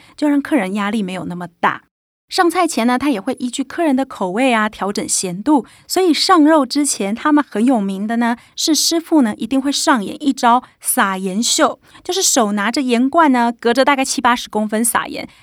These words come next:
这不是在耍花招，是为了让盐巴均匀的分布。那三个老板里面呢，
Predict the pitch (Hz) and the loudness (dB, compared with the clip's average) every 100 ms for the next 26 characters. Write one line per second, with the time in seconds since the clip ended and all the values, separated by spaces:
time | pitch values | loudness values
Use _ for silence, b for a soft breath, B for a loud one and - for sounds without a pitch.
0 | b - - 285 320 311 - 185 - 202 | b -6 -2 -2 2 2 4 0 2 2
1 | 202 196 190 185 - 269 277 208 208 233 | 2 2 4 2 -2 0 0 0 0 -2
2 | 190 180 208 208 208 220 240 240 180 180 | -4 -6 0 2 2 0 0 0 0 -6
3 | 180 - 190 208 - 208 - b b b | -4 -2 -2 -2 -2 -2 -4 b b b
4 | - 359 - 370 330 220 214 233 240 233 | 0 0 0 0 2 0 -2 -2 -2 -4
5 | 170 262 233 208 | 0 0 2 0